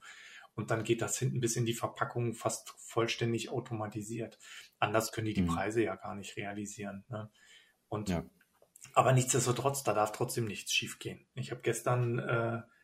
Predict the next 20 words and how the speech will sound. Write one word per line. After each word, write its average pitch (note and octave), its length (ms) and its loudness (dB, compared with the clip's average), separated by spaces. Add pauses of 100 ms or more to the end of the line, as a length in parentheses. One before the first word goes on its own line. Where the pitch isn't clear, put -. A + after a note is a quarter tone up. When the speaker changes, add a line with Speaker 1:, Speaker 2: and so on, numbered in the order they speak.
(280)
Speaker 1:
ich - 80 -8
hatte - 160 0
mir A#2+ 160 6
so A#2 80 8
Dongles C3 420 6
gemacht G#2 360 -2
jetzt B2 120 -8
für - 120 0
die A#2 100 0
Buchmessen, C#3 760 2
wo A#2 140 8
dann, A#2 420 2
äh, B2 40 -6
auch - 260 0
drauf A2+ 240 0
steht, C#3 320 2
so B2+ 160 2
in, A#2 160 0
in A2 140 0
Lesezeichengröße, B2+ 1120 2